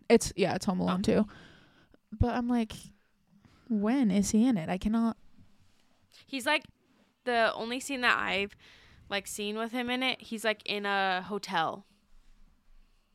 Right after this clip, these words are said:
Speaker 1: That doesn't narrow it down. He's stuck in a hotel the whole movie.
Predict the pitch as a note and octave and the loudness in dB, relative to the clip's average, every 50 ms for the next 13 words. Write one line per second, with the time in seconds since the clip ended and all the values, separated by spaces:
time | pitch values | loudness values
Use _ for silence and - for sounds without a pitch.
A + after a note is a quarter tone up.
0 | _ _ _ _ _ _ _ _ _ - A3+ A3+ A3 A3 G#3 G3 G3 G3+ F#3+ F#3+ | _ _ _ _ _ _ _ _ _ -4 0 2 4 4 4 4 2 2 0 0
1 | F#3 - - G#3 G3+ G3 G3+ A3 A3 - - G#3+ G3+ - G#3 G#3 G#3 G#3 G3+ - | -2 -2 -2 -2 -2 -2 -2 -2 -2 -2 -4 -4 -4 -2 0 2 2 2 2 2
2 | G#3+ G#3 G#3 G#3 G3+ G#3+ G#3 G3+ G#3 G#3 G#3 A3 G#3+ G#3 | 0 -2 -2 0 0 0 0 0 0 0 0 -2 -4 -6